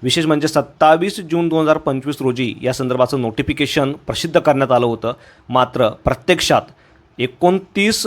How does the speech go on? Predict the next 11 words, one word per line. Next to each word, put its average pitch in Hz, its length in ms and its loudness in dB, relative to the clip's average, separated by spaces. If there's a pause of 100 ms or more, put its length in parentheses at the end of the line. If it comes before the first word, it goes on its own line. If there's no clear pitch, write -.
(100)
नोव्हेंबर 156 680 4 (160)
दोन 131 260 -2
हजार 131 440 2
पंचवीस 135 440 -4
पासून 131 300 -2 (120)
अर्ज 131 240 0
प्रक्रिया 123 440 0
भरण्यास 117 500 -4
सुरुवात 113 360 0
झालेली 113 340 -2
आहे. 127 140 2